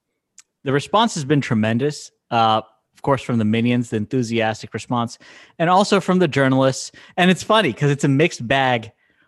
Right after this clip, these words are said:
when it comes to the journalists. You've got some who are angry, right, at whether they were included or being re-, realizing that their entire industry has become full of so many hacks.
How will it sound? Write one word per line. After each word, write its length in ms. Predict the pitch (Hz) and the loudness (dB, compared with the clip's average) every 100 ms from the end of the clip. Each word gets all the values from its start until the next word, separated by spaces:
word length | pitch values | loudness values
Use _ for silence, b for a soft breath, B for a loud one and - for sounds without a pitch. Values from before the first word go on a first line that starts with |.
| _ | _
when 200 | 143 143 | 0 2
it 60 | 135 | 2
comes 240 | 151 135 | 0 0
to 100 | 143 | 0
the 80 | 127 | 0
journalists. 640 | 123 175 185 85 113 - - | 2 2 2 0 -6 -14 -6
You've 140 | 120 | 0
got 200 | 151 135 | 0 0
some 260 | - 143 156 | 2 2 6
who 120 | 160 | 4
are 120 | 143 | 4
angry, 640 | 143 151 185 139 110 107 120 _ _ - | 0 0 0 0 -2 -4 -8 _ _ -8
right, 340 | 110 107 117 _ _ - | -2 -2 -2 _ _ -8
at 100 | 113 | -6
whether 220 | 107 107 | -2 -2
they 100 | 101 | -2
were 180 | 101 95 | -4 -6
included 600 | 90 - 139 131 131 127 | -8 -2 0 2 2 2
or 240 | 120 107 - _ - | 0 -2 -6 _ -6
being 420 | 123 113 107 107 _ b b b b b _ 113 | -2 0 -2 -6 _ b b b b b _ -4
re-, 220 | 139 151 - | 0 0 -2
realizing 640 | 151 170 165 147 147 147 | 0 4 4 2 2 0
that 100 | 139 | 0
their 80 | 135 | 0
entire 260 | 127 131 113 | 0 0 0
industry 420 | 117 117 - 113 | 0 -2 -4 -6
has 100 | 98 | -6
become 320 | 107 123 107 | -6 -4 -4
full 220 | - 123 | -2 -2
of 100 | 101 | -2
so 160 | - 110 | -2 -2
many 140 | 107 | -2
hacks. 380 | 101 117 110 - | -2 -4 -4 -10